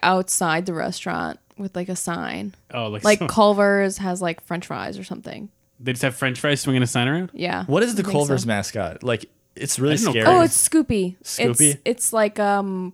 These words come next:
Speaker 1: custard in, like,
Speaker 3: Yeah,
Speaker 1: a
Speaker 3: I
Speaker 1: cone
Speaker 3: hate
Speaker 1: or
Speaker 3: it. It's
Speaker 1: whatever.
Speaker 3: disturbing. I'll find a picture for you, Jake, if you
Speaker 2: Is it
Speaker 1: You
Speaker 2: just
Speaker 3: can.
Speaker 2: like
Speaker 1: think
Speaker 2: an
Speaker 1: it's
Speaker 2: ice cream cone?
Speaker 1: disturbing?
Speaker 2: Like an ice cream cone or what?
Speaker 1: Yeah, it's like an ice cream cone.
Speaker 2: Hmm. Or a frozen
Speaker 1: It's
Speaker 2: custard cone,
Speaker 1: frozen
Speaker 2: sorry.
Speaker 1: custard
Speaker 2: I'm
Speaker 1: cone,
Speaker 2: very
Speaker 1: yeah.
Speaker 2: sorry.
Speaker 3: I don't know.
Speaker 2: Uh, so the kids are fighting Ned or whatever,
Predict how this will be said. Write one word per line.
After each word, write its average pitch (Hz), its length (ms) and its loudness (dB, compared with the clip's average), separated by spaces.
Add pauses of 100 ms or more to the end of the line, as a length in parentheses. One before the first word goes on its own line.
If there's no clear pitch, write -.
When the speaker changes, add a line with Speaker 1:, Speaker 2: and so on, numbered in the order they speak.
Speaker 1:
custard 175 680 -6
in, 185 140 -8
like, 117 100 0
Speaker 3:
Yeah, 113 140 2
Speaker 1:
a - 20 0
Speaker 3:
I 123 40 0
Speaker 1:
cone 120 220 2
Speaker 3:
hate 113 40 2
Speaker 1:
or - 40 0
Speaker 3:
it. - 60 -4
It's 90 100 -2
Speaker 1:
whatever. - 120 -4
Speaker 3:
disturbing. 101 420 -4
I'll 123 100 -2
find 127 160 -2
a 101 40 -6
picture - 200 -10
for - 80 -18
you, 90 60 -14
Jake, 92 180 -12
if - 40 -20
you - 60 -6
Speaker 2:
Is 135 60 0
it - 20 4
Speaker 1:
You 147 40 2
Speaker 2:
just 247 80 0
Speaker 3:
can. - 60 2
Speaker 2:
like - 80 2
Speaker 1:
think - 40 0
Speaker 2:
an 349 60 0
Speaker 1:
it's - 140 -4
Speaker 2:
ice 175 80 2
cream - 0 -
cone? 196 100 -2
Speaker 1:
disturbing? 233 640 -4 (240)
Speaker 2:
Like 123 120 0
an 117 60 2
ice 113 140 0
cream 196 140 -2
cone 113 180 -4
or 113 80 0
what? 101 180 -4 (340)
Speaker 1:
Yeah, 247 280 6
it's 196 140 -4
like 254 120 -2
an 226 80 -2
ice 180 200 -2
cream 165 220 -8
cone. 175 360 -10 (380)
Speaker 2:
Hmm. 110 120 -8 (380)
Or 131 80 0
a - 20 4
frozen 156 340 6
Speaker 1:
It's 123 60 -4
Speaker 2:
custard 117 340 -2
cone, - 100 -6
Speaker 1:
frozen 240 280 6
Speaker 2:
sorry. 95 220 -2
Speaker 1:
custard 151 480 -4
Speaker 2:
I'm 117 80 -4
Speaker 1:
cone, 107 80 0
Speaker 2:
very 104 140 0
Speaker 1:
yeah. 92 80 -4
Speaker 2:
sorry. 98 220 -4
Speaker 3:
I 117 120 -6
don't 95 100 -8
know. 117 300 -4
Speaker 2:
Uh, 143 320 4
so 143 560 4
the 139 100 2
kids 175 260 2
are 160 60 0
fighting 156 880 2
Ned 131 320 4
or 131 60 0
whatever, 131 420 0